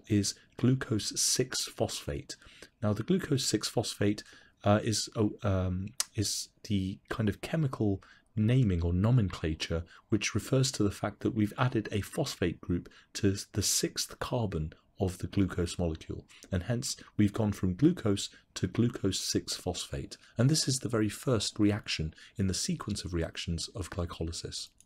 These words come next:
So at this point, the glucose molecule actually re-, requires further activation, because the whole idea here is to raise the chemical potential energy of the glucose molecule to the point where it then splits apart,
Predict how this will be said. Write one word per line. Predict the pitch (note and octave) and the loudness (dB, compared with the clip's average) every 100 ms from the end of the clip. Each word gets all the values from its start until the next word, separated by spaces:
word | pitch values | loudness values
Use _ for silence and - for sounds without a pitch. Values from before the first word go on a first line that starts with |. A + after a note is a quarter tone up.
| _ _ _ _ _ _ _ _ _ - - - - - - - | _ _ _ _ _ _ _ _ _ -14 -12 -12 -12 -14 -18 -4
So | - D#3+ D#3 - - - _ _ _ _ - | 6 8 6 2 -18 -20 _ _ _ _ -2
at | D3 C#3 | 0 2
this | A3 - | 0 2
point, | - F#2+ - | 2 0 -2
the | |
glucose | G#2 F3+ F3+ G3+ - | 2 2 4 0 2
molecule | D3+ C3 - G#2+ | 0 0 -2 -2
actually | - - - C3+ | -4 -2 2 2
re-, | A#2 - | 2 0
requires | A2+ - - A2 G#2 | -2 0 0 2 0
further | - - E3+ D3+ F#2+ - | -2 2 2 4 0 -2
activation, | - - F#2 A#2 A2 - - D#2 - - | -6 -4 -2 2 2 0 -4 -8 -12 -6
because | - C3+ - | 2 2 4
the | B2 | 0
whole | A#3+ G3+ | 0 2
idea | D3+ B2 E3 | 2 2 2
here | C3 D#2+ D#2+ E2 - - | 2 2 0 -4 -10 0
is | A#2 | 0
to | - G#2+ | 4 2
raise | A2 C#3 F3+ C#3+ | 4 2 2 -2
the | - | -6
chemical | - B2+ B2+ - | -4 -2 0 -2
potential | A2 - G#2 G#2 G2 | -2 -4 -4 0 2
energy | G#2 G#2+ - F#2+ | 4 2 0 -2
of | F#2 | -2
the | - | 0
glucose | - D#3 - G2 - | 4 4 4 0 0
molecule | F2+ F2 F#2 F2 - - | 0 0 0 -2 -4 -4
to | - | 0
the | A2+ | 0
point | - F3 D#3 | 0 -4 0
where | A#2+ | 0
it | A2+ A2 | 0 -2
then | C3 C3 | 0 2
splits | - - D#3 F3 - | 2 0 0 -2 -2
apart, | A2 - C#3+ - - | -2 0 -2 -2 -6